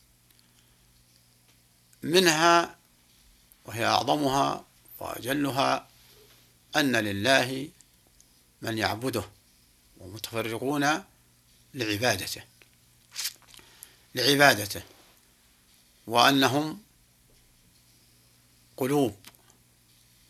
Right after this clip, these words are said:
وعقول لا سبيل للشيطان عليهم، وإنما الشيطان عدو للإنسان. ومن هذه الآثار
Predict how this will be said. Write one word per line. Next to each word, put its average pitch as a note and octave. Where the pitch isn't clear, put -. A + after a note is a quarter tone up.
وعقول A#2+
لا D3
سبيل D3
للشيطان A2+
عليهم، F#2+
وإنما G#2+
الشيطان A#2
عدو C3+
للإنسان. B2+
ومن C#3+
هذه D#3+
الآثار D3+